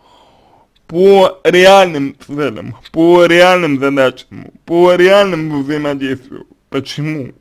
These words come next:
вы не знакомитесь так? Я ни в коем случае,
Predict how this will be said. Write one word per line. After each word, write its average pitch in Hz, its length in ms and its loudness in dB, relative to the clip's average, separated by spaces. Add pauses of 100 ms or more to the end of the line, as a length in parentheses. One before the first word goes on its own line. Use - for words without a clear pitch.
вы 147 460 -8
не 139 180 -8
знакомитесь 123 720 -10 (1000)
так? - 320 -16 (2500)
Я 196 480 0
ни 139 200 -6
в 131 80 -12
коем 208 260 -8 (180)
случае, 175 600 -8